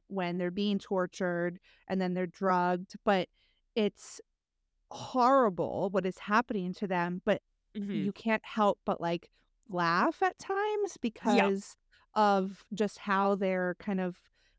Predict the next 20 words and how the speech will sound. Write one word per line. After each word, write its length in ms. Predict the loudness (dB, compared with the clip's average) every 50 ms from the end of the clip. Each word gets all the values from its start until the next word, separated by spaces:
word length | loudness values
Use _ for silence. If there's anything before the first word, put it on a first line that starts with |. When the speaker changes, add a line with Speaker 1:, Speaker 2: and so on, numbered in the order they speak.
| _ _ _ _ _ _ _ _ _ _ _ _ _ -2
Speaker 1:
acting 680 | 2 2 2 2 0 _ -2 0 0 2 4 4 4 2
and, 460 | 2 0 0 -2 -2 -2 -4 -4 -6 -8 _ -6
and 380 | -4 -4 -2 -4 -4 -6 -8 -12 _ _ _
how 520 | -10 -6 -2 -2 0 0 0 0 -2 -2 -4 -8 _ _ _ _ _ _ _ _ _ _ _ _ _ _ -20 -18 -12 -6
their 240 | -2 0 0 0 0
characters 680 | -2 -2 -2 -2 -2 -2 -2 -2 -2 -2 -2 -4 -6 -8
kind 220 | -6 -4 -4 -4
of, 120 | -4 -4
like, 220 | -4 -4 -4 -6 _
come 260 | -6 -6 -4 -4 -4
to 120 | -4 -4
light 280 | -4 -2 -2 -2 -2 -2
in 160 | -2 -2 -2 -2
that. 260 | 0 0 -2 -2 -2 -2
And 260 | -2 -2 -2 -2 -4 _ -18 -20 -20 _ _ _ _ _ _ _ _ _
I 120 | 0 0 0
think 400 | 2 0 0 0 0 -2 -4 -10 _ _ _ _ _ _ -10
sometimes 600 | -4 0 2 2 2 2 2 2 2 2 0 -2
people 300 | -4 -2 0 0 -2 -2
forget 800 | -2 -4 -6 -6 -4 -2 0 0 2 2 2 0 0 -2 -4